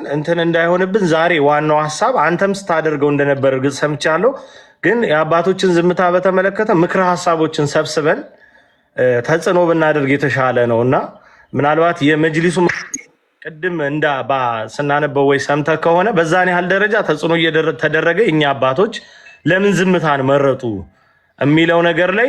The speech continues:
ከኋላ ጀምሮ ከምናስታውሳቸውና ግንዛቤው ካለን፣ እ፣ ሁነቶች ተነስተን ሐሳብ እንድንሰጥ ነው ክፍት ያደርጉት፣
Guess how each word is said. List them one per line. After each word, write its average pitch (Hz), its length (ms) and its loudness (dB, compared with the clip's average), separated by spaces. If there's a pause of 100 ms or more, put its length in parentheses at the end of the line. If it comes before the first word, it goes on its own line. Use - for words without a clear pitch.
ከኋላ 180 440 0
ጀምሮ 190 320 0
ከምናስታውሳቸውና 185 1160 0
ግንዛቤው 165 560 0
ካለን፣ 151 540 -2
እ፣ 104 120 -4 (800)
ሁነቶች 160 480 0
ተነስተን 175 440 0
ሐሳብ 160 360 -2
እንድንሰጥ 147 500 0
ነው 127 140 0
ክፍት 131 220 -6
ያደርጉት፣ 123 440 -2